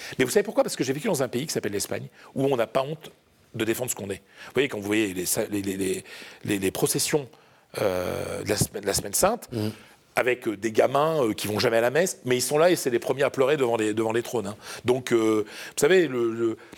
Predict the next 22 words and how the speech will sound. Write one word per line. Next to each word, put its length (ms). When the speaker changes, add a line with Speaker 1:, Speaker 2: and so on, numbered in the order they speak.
Speaker 1:
l'Espagne 340
est 60
un 60
pays 140
qui, 320
qui, 180
qui 100
conserve 380
ses 80
traditions. 340
Donc 160
moi, 120
j'ai, 180
j'ai 140
envie 200
que 80
mon 80
pays 160
soit 160
comme 140
ça 200
et, 120